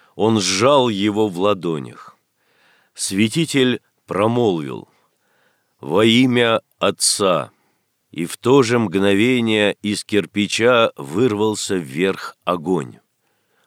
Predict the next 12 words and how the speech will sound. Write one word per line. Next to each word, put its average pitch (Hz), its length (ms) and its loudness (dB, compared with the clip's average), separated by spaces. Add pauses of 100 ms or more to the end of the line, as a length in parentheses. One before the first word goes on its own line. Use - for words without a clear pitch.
(120)
Он 98 240 -4
продолжил: 95 880 0 (680)
«И 90 140 -6
Сына». 90 840 -2 (840)
Потекла 120 540 -2
вода, 85 640 -2 (760)
и 110 320 0 (180)
Святаго 90 1120 -4 (140)
Духа. 69 680 -10 (920)
И, 78 100 -4
раскрыв 110 720 0
ладонь, 95 680 -2